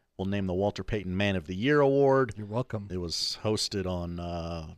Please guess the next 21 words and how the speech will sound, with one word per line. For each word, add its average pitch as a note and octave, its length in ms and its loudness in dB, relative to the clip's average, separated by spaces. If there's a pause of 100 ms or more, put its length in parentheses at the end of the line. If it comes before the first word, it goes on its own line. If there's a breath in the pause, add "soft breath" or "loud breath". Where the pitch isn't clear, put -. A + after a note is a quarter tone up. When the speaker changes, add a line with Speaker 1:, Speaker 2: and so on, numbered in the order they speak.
(160)
Speaker 1:
ho-, - 180 2
it'll C3 140 4
be A#2+ 100 2
hosted A2 400 0
by G#2+ 440 2
Keegan-Michael F#2+ 760 -4 (100)
Key. G3+ 420 2 (440 soft breath)
Uh, D3+ 260 6
what E3 120 8
else C3+ 140 6
do A#2 80 -2
we G2 60 -2
got? F#2+ 180 -4
Jersey E3+ 460 4
Shore F#3+ 440 6
Family F#3 380 4
Vacation, G3 720 2
season F3 480 -2
seven F#3 540 4
tonight. F#3 260 8
Speaker 2:
Exciting. E3 500 8